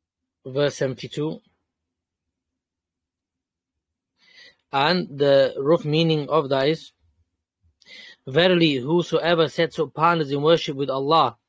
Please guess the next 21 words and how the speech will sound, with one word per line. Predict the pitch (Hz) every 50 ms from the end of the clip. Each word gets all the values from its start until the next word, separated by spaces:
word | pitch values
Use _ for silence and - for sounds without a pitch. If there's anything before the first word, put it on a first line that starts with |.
| _ _ _ _ _ _ _
then | - 139 139 131
Allah | 131 135 147 151 151 139
has | 139 131 -
forbidden | 135 131 127 135 143 135 135 123
paradise | - 135 135 131 127 131 123 110
for | - - 143 135 120
him, | 123 120 117 110 - _ _ _ _ _ _ _
and | - 131 131 127
the | 123
fire | - - 139 139 143 135
will | 131 131 131
be | 120 123 135 127
his | 123 123 117
abode. | 123 113 120 127 127 123 110 - _ _ _ _ _ _ _ _ _ _ _ _ _ _ _ _ _ _ -
And | - 127
for | - 135
the | 120 127 123
zalimun, | 120 127 127 127 123 123 123 127 127 127 120 113 -
polytheists | - 131 127 120 - - 127 113 - - -
and | 127 120 120
wrongdoers, | 123 123 127 123 117 127 123 127 127 117 113 -